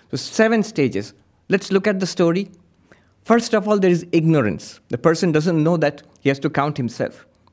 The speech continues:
So that is the first, first, the root of all of this, ignorance. Uh, Vivekananda, when he came to this country,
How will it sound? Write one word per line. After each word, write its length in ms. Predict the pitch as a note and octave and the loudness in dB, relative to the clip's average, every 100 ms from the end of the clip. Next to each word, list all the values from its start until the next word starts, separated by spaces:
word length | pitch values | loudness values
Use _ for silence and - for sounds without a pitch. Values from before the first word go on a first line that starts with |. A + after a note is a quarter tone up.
| _ _ _ _ _ | _ _ _ _ _
So 100 | C#3 | 0
that 200 | C#3+ D3+ | 2 2
is 120 | D3+ | -2
the 100 | C3 | -4
first, 460 | - D#3+ D3+ - _ _ - | -2 -2 -2 -10 _ _ -6
first, 320 | E3 E3 - - | -2 -2 -4 -2
the 140 | B2 | 0
root 360 | A#2+ F#3+ A3 E3+ | 2 4 4 0
of 140 | - | 0
all 240 | C3 C#3 | 0 2
of 140 | A#2+ G2 | 0 -2
this, 240 | F2+ - - | -6 -8 -2
ignorance. 720 | D3+ C#3+ B2+ F#2+ - - - _ _ _ _ _ _ _ _ - | -2 0 -2 -2 -6 -14 -18 _ _ _ _ _ _ _ _ -12
Uh, 100 | F#2 | -6
Vivekananda, 680 | G#2 D3+ E3 E3 E3+ E3+ D#3 | 2 4 4 2 2 2 2
when 140 | D3 | 2
he 100 | D3 | 0
came 200 | D3 E3+ | 0 0
to 120 | E3 | 0
this 160 | D#3 D3+ | -2 -2
country, 460 | D#3+ D#3 F3 F#3+ | -2 0 0 -4